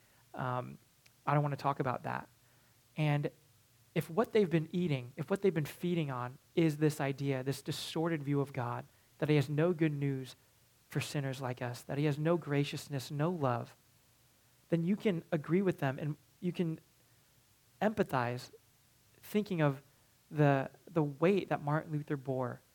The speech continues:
that people who don't have Jesus, who see God like that, bear that weight as well. And you can have compassion on them and know that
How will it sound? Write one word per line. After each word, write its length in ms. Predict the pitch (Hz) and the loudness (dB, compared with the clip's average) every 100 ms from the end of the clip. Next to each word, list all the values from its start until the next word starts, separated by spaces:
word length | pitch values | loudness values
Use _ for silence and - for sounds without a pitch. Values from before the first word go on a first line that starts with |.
| _ _ - | _ _ -2
that 160 | 156 | -2
people 320 | - 196 185 151 | 0 0 0 0
who 140 | 160 | 0
don't 220 | 165 190 | 0 0
have 200 | 160 147 | -2 -4
Jesus, 500 | 127 139 131 123 - _ _ - | -4 -4 -4 -10 -12 _ _ -6
who 120 | 160 | -4
see 320 | - - 190 | -4 -2 0
God 300 | 175 160 156 | 4 4 4
like 240 | 139 139 - | 0 -2 -4
that, 220 | 120 - 139 - | -6 -6 -6 4
bear 260 | 151 170 | 4 4
that 260 | 160 147 160 | 0 -2 -2
weight 220 | 147 143 | -4 -2
as 160 | 139 135 | -2 -4
well. 400 | 131 131 131 - _ _ _ _ - | -4 -4 -4 -10 _ _ _ _ -4
And 100 | 147 | -2
you 60 | 156 | 0
can 100 | 160 | 0
have 160 | 147 | 0
compassion 580 | - 131 - 139 143 147 | -4 -8 -4 -4 -4 -8
on 120 | 127 | -6
them 260 | 127 123 127 _ _ _ - | -6 -6 -10 _ _ _ -4
and 160 | 151 143 | -2 0
know 180 | 151 | 0
that 280 | 147 127 - | 0 -2 -2